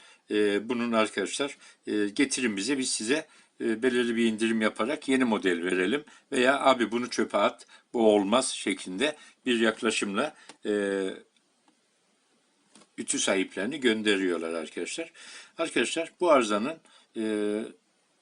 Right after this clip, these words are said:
kart olmasa da tamiri mümkün. Kartla, kartın arızalı e, ölçümler yaparak, arızasını tespit ederek kartı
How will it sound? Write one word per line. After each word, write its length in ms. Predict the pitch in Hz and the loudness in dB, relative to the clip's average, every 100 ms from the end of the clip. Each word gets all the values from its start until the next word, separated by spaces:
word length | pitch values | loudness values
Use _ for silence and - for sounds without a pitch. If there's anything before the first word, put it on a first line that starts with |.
| _ _ - - _ _ | _ _ -20 -20 _ _
kart 380 | - 123 127 - | -4 2 2 0
olmasa 560 | 147 147 156 117 - 98 | 2 4 4 0 0 -2
da 120 | 101 | -2
tamiri 520 | - 147 113 92 95 | 0 2 2 0 -2
mümkün. 500 | 113 117 117 - 160 - - - - | 0 0 -2 -4 -6 -6 -20 -20 -6
Kartla, 580 | - 123 - 110 139 - _ _ _ | 2 2 2 -2 -2 -4 _ _ _
kartın 460 | - 110 - 120 127 | 0 0 0 -4 0
arızalı 600 | 107 101 104 107 113 98 _ - | 0 0 2 2 2 0 _ -12
e, 20 | 101 | -6
ölçümler 600 | 101 104 98 110 107 98 | -2 -2 -2 -4 -2 -2
yaparak, 460 | 92 98 98 - | -4 -4 -6 -2
arızasını 420 | 110 98 95 104 | -2 -2 -4 -6
tespit 320 | 87 104 - 87 | -6 -6 -6 -12
ederek 380 | 80 98 147 - - - _ | -8 -6 -6 -8 -20 -20 _
kartı 560 | - 110 98 - 131 | -8 -6 -4 -4 -4